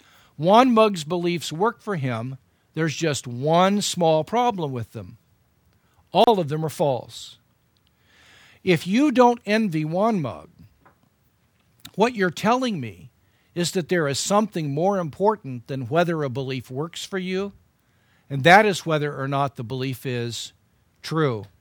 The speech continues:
So when we search for God, we ought to be searching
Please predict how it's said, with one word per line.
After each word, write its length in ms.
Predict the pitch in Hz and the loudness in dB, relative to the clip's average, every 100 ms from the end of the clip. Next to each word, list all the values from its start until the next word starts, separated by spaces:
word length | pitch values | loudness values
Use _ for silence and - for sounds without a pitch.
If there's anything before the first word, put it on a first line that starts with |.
| _ _ _ _ _ _ _ | _ _ _ _ _ _ _
So 240 | - - 220 | -10 2 2
when 160 | 226 | 4
we 100 | 208 | 0
search 380 | 208 - 294 - | 0 0 0 -2
for 160 | - 185 | -8 -6
God, 540 | 147 120 110 113 127 - _ - | -4 -4 -4 -8 -10 -18 _ -2
we 140 | 151 | 6
ought 200 | 185 202 | 6 6
to 100 | 185 | 0
be 120 | 180 | -4
searching 600 | 190 170 139 - 135 143 | -6 -6 -8 -6 -8 -8